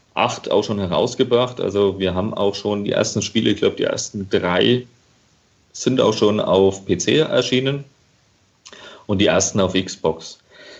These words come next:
Äh, bei Xbox bleibt, auch wenn ich jetzt Windows zehn, äh, drüber nachdenke, bleibt immer noch, äh,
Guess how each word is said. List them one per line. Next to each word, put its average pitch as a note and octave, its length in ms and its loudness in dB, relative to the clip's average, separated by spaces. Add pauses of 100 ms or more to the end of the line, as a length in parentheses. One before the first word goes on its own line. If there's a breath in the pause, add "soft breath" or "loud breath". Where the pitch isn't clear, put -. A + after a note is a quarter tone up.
(120 loud breath)
Äh, G2 320 4
bei G2 280 2
Xbox B2 440 0
bleibt, F2 560 -4
auch A2+ 240 0
wenn G#2+ 100 -6
ich G#2 80 -6
jetzt A2 220 -10
Windows G#2+ 360 -4
zehn, A#2+ 440 -2
äh, A#2 480 4
drüber A2 380 -2
nachdenke, G2+ 800 -2
bleibt F2+ 280 -4
immer G#2+ 160 0
noch, G#2 360 -2
äh, G2 340 4